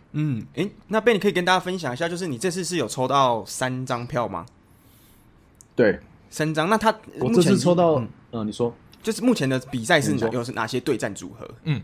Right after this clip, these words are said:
Speaker 2: 我目前抽到的，因为其实在抽签，应该四月初的时候，第二阶段开始抽，投签嘛，
Speaker 1: 嗯。
Speaker 2: 然后我那时候就全部都投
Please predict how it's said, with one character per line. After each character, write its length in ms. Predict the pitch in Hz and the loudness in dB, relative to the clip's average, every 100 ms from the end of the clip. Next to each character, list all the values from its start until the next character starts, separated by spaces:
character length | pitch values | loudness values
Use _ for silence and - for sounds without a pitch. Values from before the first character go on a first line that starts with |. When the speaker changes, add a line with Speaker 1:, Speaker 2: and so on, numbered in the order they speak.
| - | 2
Speaker 2:
我 240 | 135 127 | 4 6
目 240 | 147 208 | 8 6
前 240 | 196 147 135 | 6 4 2
抽 320 | - 165 165 | 6 6 6
到 240 | 170 151 | 6 6
的， 140 | 120 175 | 6 6
因 80 | 226 | 4
为 40 | |
其 140 | - | 4
实 340 | 156 147 147 139 | 2 2 2 2
在 360 | - 185 170 151 | 2 4 6 4
抽 400 | - - 165 160 | 0 2 2 2
签， 160 | - | -2
应 60 | 180 | 0
该 100 | 196 | 0
四 300 | 196 - 180 | 0 0 6
月 200 | 175 139 - - - | 6 6 0 -16 -8
初 340 | - 165 160 | -2 0 2
的 100 | 127 | 2
时 160 | 101 101 | 0 2
候， 220 | 104 95 - | 2 0 0
第 160 | 139 | 2
二 80 | 127 | 4
阶 140 | 120 | 2
段 180 | 110 113 | 0 -2
开 140 | 107 101 | -4 -8
始 120 | 98 | -10
抽， 220 | - - | -12 -12
投 220 | - 95 | -6 -6
签 220 | 110 - 104 | -4 -2 -2
嘛， 180 | 92 - - | -4 -6 -10
Speaker 1:
嗯。 100 | 127 | -2
Speaker 2:
然 100 | 131 | 0
后 80 | 117 | 2
我 80 | 120 | 2
那 80 | 127 | 2
时 80 | |
候 60 | 120 | 2
就 80 | 123 | 0
全 260 | - 110 | -2 -6
部 120 | 107 120 | -4 -2
都 120 | 110 | -2
投 180 | - | -4